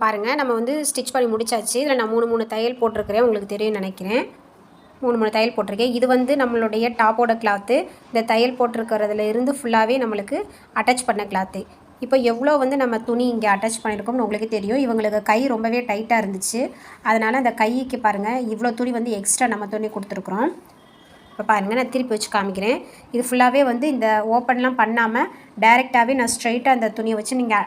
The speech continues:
நான் அட்டாச் பண்ணியிருக்கிறேன். நீங்க இந்த மாதிரி வேணா ட்ரை பண்ணி பாருங்க. இது ரொம்ப ஈஸியான மெத்தடில் வந்து நம்ம டாப்பை எக்ஸ்டெண்ட் பண்ணிக்கலாம். இப்போ பாருங்க ஃப்ரெண்ட்ஸ், நம்ம டாப் வந்து எக்ஸ்டெண்ட் பண்ணது நம்ம பார்த்தோன்னே கண்டுபிடிக்க முடியாத அளவுக்கு நம்ம எக்ஸ்ட்ரா கிளாத் கொடுத்து நம்ம டாப் வந்து எக்ஸ்டெண்ட் பண்ணியிருக்கிறோம். இந்த சைடில் மட்டும்தான் அதோட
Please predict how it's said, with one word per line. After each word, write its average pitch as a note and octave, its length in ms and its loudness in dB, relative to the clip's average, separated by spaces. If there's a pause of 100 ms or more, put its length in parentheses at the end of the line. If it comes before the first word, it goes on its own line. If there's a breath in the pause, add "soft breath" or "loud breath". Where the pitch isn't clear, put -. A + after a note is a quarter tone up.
(120)
நான் G#3 180 0
அட்டாச் A3+ 280 -2
பண்ணியிருக்கிறேன். G#3+ 440 0
நீங்க B3+ 160 4
இந்த B3 120 0
மாதிரி C#4 160 4
வேணா C#4+ 220 4
ட்ரை A#3 180 2
பண்ணி A#3+ 220 0
பாருங்க. G#3+ 260 0
இது A3+ 120 0
ரொம்ப A3+ 120 0 (100)
ஈஸியான B3+ 380 2
மெத்தடில் A3 500 2
வந்து G#3+ 200 0
நம்ம A#3 100 0 (100)
டாப்பை G#3+ 260 4
எக்ஸ்டெண்ட் A#3 300 0
பண்ணிக்கலாம். G3 400 -4 (1040 loud breath)
இப்போ A#3+ 120 0 (100)
பாருங்க A3+ 260 6
ஃப்ரெண்ட்ஸ், D4 280 2
நம்ம A#3 120 0 (100)
டாப் A#3 240 4 (120)
வந்து A#3+ 180 2
எக்ஸ்டெண்ட் B3+ 400 0
பண்ணது A3+ 360 2
நம்ம A#3+ 120 6 (120)
பார்த்தோன்னே A#3 500 4
கண்டுபிடிக்க A3+ 500 -2
முடியாத G#3 340 0
அளவுக்கு G#3 380 -4 (100)
நம்ம A3+ 160 0
எக்ஸ்ட்ரா B3 220 2 (100)
கிளாத் G#3 300 0
கொடுத்து G#3 300 -2
நம்ம G#3+ 120 -4 (100)
டாப் G3 220 -2
வந்து G#3 180 -4
எக்ஸ்டெண்ட் G#3+ 320 -4
பண்ணியிருக்கிறோம். F#3+ 480 -2 (440 loud breath)
இந்த G#3+ 180 2
சைடில் B3 420 2
மட்டும்தான் A#3+ 440 2
அதோட G3+ 200 0